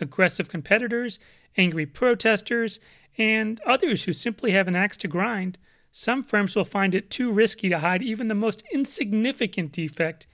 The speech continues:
in their products. It can be difficult to know exactly where to draw the line when it comes to honesty about defects, but hopefully this list will prove useful as you arrive at your final decision.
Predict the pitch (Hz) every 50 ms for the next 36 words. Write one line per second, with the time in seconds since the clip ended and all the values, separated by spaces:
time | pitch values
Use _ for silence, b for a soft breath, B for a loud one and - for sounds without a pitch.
0 | _ - 185 175 165 160 147 151 - 170 160 151 147 156 175 254 - - - -
1 | - _ _ _ _ _ _ _ _ b b b b b b b b b b b
2 | 214 208 - 233 202 214 170 - 196 185 - 196 - 185 170 - 180 175 170 170
3 | 170 139 - 196 185 - - 190 156 147 160 185 196 202 196 143 - 190 175 165
4 | 170 160 160 165 156 151 151 143 139 147 147 - - 170 160 - - - - 214
5 | 180 180 175 165 - - - 165 151 131 156 143 139 127 170 170 156 - - 156
6 | 156 202 - - - - - _ _ _ _ _ _ _ _ _ - 185 180 175
7 | 170 170 - - - - 262 277 - - 247 220 185 202 190 - 202 185 185 -
8 | 196 - - - 202 190 156 170 190 185 185 - - - 160 160 180 - - 175
9 | 165 - - 180 170 156 147 170 170 165 160 135 180 185 - 170 156 - - 190
10 | 170 165 156 147 139 143 131 - - 156 147 139 147 185 208